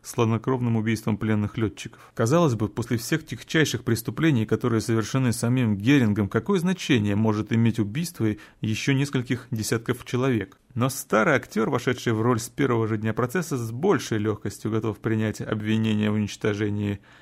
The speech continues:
миллионов русских, евреев, поляков, чехов, чем признаться в убийстве лётчиков-англичан,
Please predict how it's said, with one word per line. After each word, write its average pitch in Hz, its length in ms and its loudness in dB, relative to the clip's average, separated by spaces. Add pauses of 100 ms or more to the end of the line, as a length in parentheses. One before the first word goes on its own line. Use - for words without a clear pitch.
(120)
миллионов 120 560 2
русских, 131 540 -2
евреев, 107 540 0 (120)
поляков, 104 540 -2
чехов, 123 400 -2 (360)
чем 156 220 2
признаться 156 800 0
в 113 160 -4
убийстве 120 520 0
лётчиков-англичан, 120 1300 -2